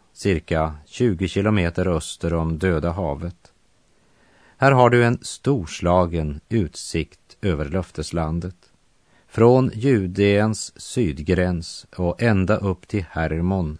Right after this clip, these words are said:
i norr. Och när Mose nu talar till folket, så är det endast två av dem som utvandrade från Egypten som står här tillsammans med honom, redo att gå in i landet,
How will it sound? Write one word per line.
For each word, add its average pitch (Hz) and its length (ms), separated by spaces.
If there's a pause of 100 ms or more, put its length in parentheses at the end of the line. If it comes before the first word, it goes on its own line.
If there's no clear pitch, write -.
(100)
i 92 120
norr. 82 420 (880)
Och - 240
när 117 300 (120)
Mose 110 500
nu 107 160
talar 101 500
till 135 160
folket, - 760 (180)
så - 180
är 87 160
det 98 260
endast 104 640
två 107 540
av 92 320
dem 87 300
som 87 240
utvandrade 87 880
från 90 280
Egypten 92 760 (520)
som 110 240
står 127 460
här 82 460
tillsammans 98 760
med 78 220
honom, 73 400 (380)
redo 95 680 (140)
att 92 200
gå - 180
in 87 380
i 104 100
landet, 90 520